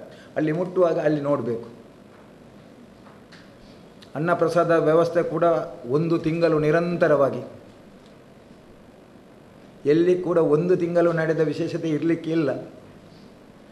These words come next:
ಯಾವ ಯಾವ ಸಂಘ ಸಂಸ್ಥೆ ಅದರಲ್ಲಿ ಪಾರ್ಟಿಸಿಪೇಟ್ ಮಾಡ್ತಾರೆ ಅಂತ ಹೆಸರು ಕೂಡ ಅದರಲ್ಲಿ ಸಮಯ ಮು-, ಬರೆದಿದ್ದೇವೆ, ಹೆಸರು ಬರೆದಿದ್ದೇವೆ. ಅದಕ್ಕೆ ಈವಾಗಲೇ ಅವರದ್ದು ಒಪ್ಪಿಗೆ ಬಂದಿದೆ. ಅತ್ಯಂತ ದೊಡ್ಡ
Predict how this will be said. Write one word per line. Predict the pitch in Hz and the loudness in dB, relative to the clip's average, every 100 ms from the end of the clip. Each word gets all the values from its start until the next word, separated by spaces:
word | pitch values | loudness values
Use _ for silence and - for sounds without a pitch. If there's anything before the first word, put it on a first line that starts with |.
| - - - - | -20 -20 -16 -4
ಯಾವ | 135 160 165 | 0 2 4
ಯಾವ | 170 170 | 4 4
ಸಂಘ | 160 160 175 | 0 0 0
ಸಂಸ್ಥೆ | 165 156 165 170 | 0 0 -2 -2
ಅದರಲ್ಲಿ | 151 143 156 165 160 | -2 0 0 2 2
ಪಾರ್ಟಿಸಿಪೇಟ್ | 147 160 156 165 165 - | 2 0 -2 -2 -2 0
ಮಾಡ್ತಾರೆ | 160 160 160 | 0 0 -2
ಅಂತ | 151 151 | -2 -6
ಹೆಸರು | - - - 147 196 185 | -10 -14 -4 0 2 2
ಕೂಡ | 165 170 | 2 4
ಅದರಲ್ಲಿ | 165 156 156 151 - - - - - | 4 4 2 0 -6 -14 -20 -18 -8
ಸಮಯ | 143 170 185 | -4 0 2
ಮು-, | 175 156 - - - 127 | 0 -4 -8 -16 -16 -2
ಬರೆದಿದ್ದೇವೆ, | 143 156 147 165 196 - - - - | 0 0 4 4 4 2 -6 -16 -8
ಹೆಸರು | - 147 190 185 | -4 2 4 4
ಬರೆದಿದ್ದೇವೆ. | 175 165 147 160 170 214 - - - - - - - - - - - - - - 262 - - | 4 2 0 2 2 0 -8 -16 -20 -20 -20 -20 -20 -20 -20 -20 -16 -10 -8 -8 -8 -10 -2
ಅದಕ್ಕೆ | 143 160 151 | 0 0 0
ಈವಾಗಲೇ | 139 170 180 175 175 | 2 4 6 4 4
ಅವರದ್ದು | 165 160 151 151 143 - - - | 4 2 2 2 0 -6 -16 -4
ಒಪ್ಪಿಗೆ | 143 143 175 | -4 2 4
ಬಂದಿದೆ. | 170 160 151 156 185 - - - - - | 4 2 0 -2 -4 -8 -18 -20 -18 -6
ಅತ್ಯಂತ | 147 - 190 190 190 185 | -4 0 0 2 0 0
ದೊಡ್ಡ | 147 160 160 | 2 0 2